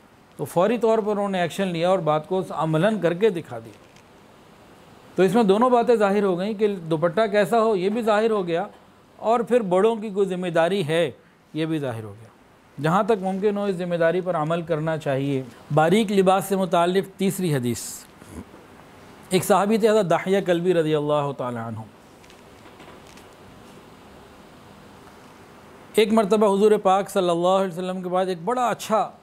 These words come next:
कोई कपड़ा आया और आपने वो हज़रत दाहिया को गिफ्ट पेश कर दिया, हदिया दिया।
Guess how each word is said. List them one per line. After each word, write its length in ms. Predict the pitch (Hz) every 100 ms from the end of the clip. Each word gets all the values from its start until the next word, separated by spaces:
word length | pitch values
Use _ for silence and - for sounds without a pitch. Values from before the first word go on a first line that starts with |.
| - _
कोई 100 | 170 160
कपड़ा 380 | 156 175 190
आया 260 | 165 139 165 - - - _ - - - - - - 170
और 140 | 185
आपने 260 | 196 185 202
वो 120 | 185
हज़रत 180 | 175 156
दाहिया 360 | 151 147 180
को 140 | 175 180
गिफ्ट 280 | 165 160
पेश 240 | - 143 131
कर 140 | 139
दिया, 220 | 131 139 131
हदिया 300 | 131 151 147
दिया। 220 | 113